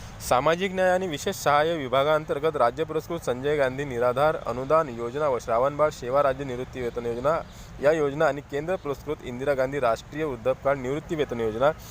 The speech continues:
इंदिरा गांधी राष्ट्रीय विधवा निवृत्ती वेतन योजना व इंदिरा गांधी राष्ट्रीय दिव्यांग निवृत्ती वेतन योजना या योजना राबवण्यात येतात. बघा, या सर्वच योजना स-, एकाच नावाने ओळखल्या जातात, ज्याचं नाव आहे संजय गांधी निराधार योजना.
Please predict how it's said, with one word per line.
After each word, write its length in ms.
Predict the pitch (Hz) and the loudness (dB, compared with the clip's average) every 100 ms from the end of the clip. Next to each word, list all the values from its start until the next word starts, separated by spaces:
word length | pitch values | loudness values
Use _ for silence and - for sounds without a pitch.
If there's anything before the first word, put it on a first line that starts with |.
| - - | -14 -8
इंदिरा 240 | 131 151 | -2 2
गांधी 220 | 151 151 156 | 4 4 4
राष्ट्रीय 420 | 123 - 147 156 | 2 2 -4 -4
विधवा 360 | 131 120 143 | -4 0 0
निवृत्ती 340 | 135 123 143 156 | 0 -4 -6 -6
वेतन 240 | 123 117 | -4 -4
योजना 300 | 113 113 139 | -4 0 2
व 120 | 156 | 4
इंदिरा 300 | 151 127 135 | 2 2 2
गांधी 320 | 135 120 123 160 - - - | 4 2 -2 -6 -8 -16 -8
राष्ट्रीय 540 | 113 127 156 - 170 127 | 2 4 2 -2 -2 -2
दिव्यांग 440 | 110 131 151 170 | -2 0 2 2
निवृत्ती 440 | 170 131 139 - 123 | 0 0 -4 -4 -6
वेतन 260 | 110 123 | -6 -4
योजना 240 | 147 135 104 | -2 0 0
या 240 | 117 143 | 4 4
योजना 400 | 139 110 113 139 | 4 0 0 2
राबवण्यात 400 | 113 98 110 139 | 2 0 0 0
येतात. 200 | 147 104 | 0 0
बघा, 200 | 110 120 | 2 2
या 220 | 123 156 | 4 4
सर्वच 440 | 151 127 135 170 156 | 2 0 2 2 2
योजना 380 | 120 113 131 156 - - - - - - | 0 2 2 0 -4 -18 -18 -18 -18 0
स-, 320 | 131 123 120 | 4 8 6
एकाच 380 | 110 120 180 175 | 4 4 2 4
नावाने 320 | 139 120 120 | 2 4 4
ओळखल्या 340 | 131 120 120 113 | 2 2 0 0
जातात, 220 | 117 147 | 2 2
ज्याचं 320 | 131 110 117 | 2 -2 0
नाव 160 | 117 127 | 2 4
आहे 220 | 120 143 | 2 0
संजय 440 | - 113 113 135 | -2 -2 2 2
गांधी 280 | 135 107 107 | 4 2 2
निराधार 440 | 127 104 101 107 135 | 0 2 4 4 2
योजना. 340 | 160 131 98 | 2 0 -2